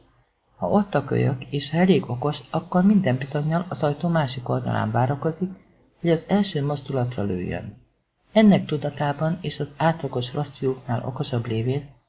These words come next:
Greg szünetet tartott, mielőtt tovább haladt volna.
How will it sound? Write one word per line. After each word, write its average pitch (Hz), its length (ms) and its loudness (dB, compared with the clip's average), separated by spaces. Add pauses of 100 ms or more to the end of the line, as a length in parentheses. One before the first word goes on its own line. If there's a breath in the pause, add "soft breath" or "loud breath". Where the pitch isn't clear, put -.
(180)
Greg 165 220 0
szünetet 123 520 0
tartott, 139 480 -4
mielőtt 143 360 0
tovább 117 320 0
haladt 104 280 -2
volna. 90 420 -6